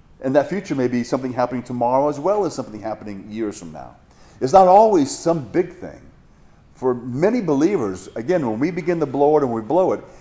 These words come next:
it's not the big, huge thing. I, I'm pretty sure, I mean, we might be surprised, but I'm pretty sure that this week,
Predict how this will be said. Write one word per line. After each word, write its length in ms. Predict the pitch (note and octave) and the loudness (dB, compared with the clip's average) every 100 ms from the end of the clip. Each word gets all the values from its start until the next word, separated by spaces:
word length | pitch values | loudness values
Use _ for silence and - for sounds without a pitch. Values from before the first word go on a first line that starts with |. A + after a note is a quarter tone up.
| - - | -10 0
it's 220 | E3+ E3+ | 0 0
not 500 | E3 F3+ A3 A3+ - | -2 0 0 -4 -4
the 60 | |
big, 580 | A2+ G2+ - F3 F3+ D#3 | -6 -8 -12 -8 -6 -6
huge 760 | - - - A3+ A#3 F#3+ A#2+ - | -10 -16 -4 -2 -2 -2 -6 -10
thing. 360 | G2 D#2+ - - - _ - _ _ _ _ - - | -14 -14 -16 -20 -20 _ -20 _ _ _ _ -20 -2
I, 100 | D3+ | 2
I'm 300 | - F#3 F3+ | 4 2 0
pretty 220 | G#3 B3 A#3+ | -4 -4 -4
sure, 680 | - G3+ A#2 G2 G#2+ B2+ - _ - _ _ _ - - | 0 2 2 0 -4 -10 -20 _ -20 _ _ _ -12 -4
I 60 | |
mean, 300 | F3 F#3 - - | -2 -2 -4 -10
we 160 | G#3 | 0
might 180 | A3 G3+ | 4 4
be 120 | D3+ | 4
surprised, 560 | C3 B2 E3+ G#2 F2+ G#2 | -2 4 6 6 2 0
but 60 | |
I'm 60 | F3+ | -2
pretty 220 | G#3+ A3+ | -2 -6
sure 260 | - G3 D#3 | 0 2 2
that 220 | B2 C3+ | 0 0
this 240 | G3 F#3+ | -4 -4
week, 380 | E3 F3 G2 - | -6 -4 -4 -8